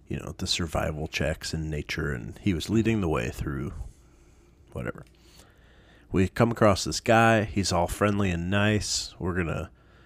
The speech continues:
"Hey, maybe we'll see you again someday." "Well, okay, here's where I live," you know, whatever. And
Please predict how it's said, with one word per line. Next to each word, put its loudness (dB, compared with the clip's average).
"Hey, 8
maybe 6
we'll 4
see 4
you 6
again 2
someday." -2
"Well, 6
okay, 2
here's 2
where 4
I 2
live," -2
you -2
know, -2
whatever. 2
And 0